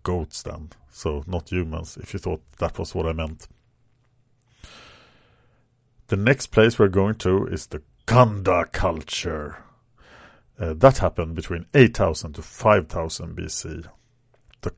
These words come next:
Kanda culture was a Mesolithic hunter-gatherer society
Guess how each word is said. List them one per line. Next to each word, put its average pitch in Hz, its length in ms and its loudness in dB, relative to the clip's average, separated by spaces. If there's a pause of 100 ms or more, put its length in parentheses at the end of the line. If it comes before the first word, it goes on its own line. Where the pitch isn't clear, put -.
Kanda 90 560 -4
culture 82 680 -6
was 82 220 -6
a 92 60 -4
Mesolithic 92 680 -2
hunter-gatherer 87 960 0
society 80 500 -8